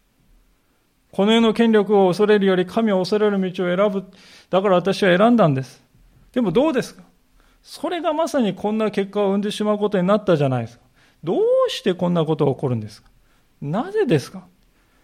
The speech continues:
神様に従ったら良い報いがある？状況が良い方に変わる？そう期待していたのに、現実はどうですか？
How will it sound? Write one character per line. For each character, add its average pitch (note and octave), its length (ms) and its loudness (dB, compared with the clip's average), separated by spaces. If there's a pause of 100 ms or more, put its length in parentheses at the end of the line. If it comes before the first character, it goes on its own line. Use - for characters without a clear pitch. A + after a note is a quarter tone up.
(320)
神 C4+ 220 -2
様 A#3+ 180 4
に G3 80 2
従 A3+ 260 0
っ B3 60 0
た B3 160 2
ら G3 60 6
良 A3 200 6
い B3 60 6
報 G3+ 300 4
い G#3+ 80 2
が F3 160 6
あ F#3 40 4
る？ A#3 180 -2 (520)
状 G3+ 180 0
況 A3+ 200 -2
が G#3 100 2
良 A#3 160 4
い A#3+ 60 2
方 A3 100 0
に F3 140 -2
変 F3 120 2
わ G3 140 4
る？ C4 140 -4
そ B3 180 0
う A3 60 4
期 - 120 -12
待 A3 200 2
し - 60 -8
て A3+ 80 -2
い - 20 -2
た G3 100 0
の F3 120 -2
に、 C#3 40 -2
現 A3+ 240 2
実 C4+ 160 -6
は A#3+ 80 2
ど A#3 140 -4
う A3+ 40 -4
で D#3 80 -4
す - 140 -16
か？ - 60 -20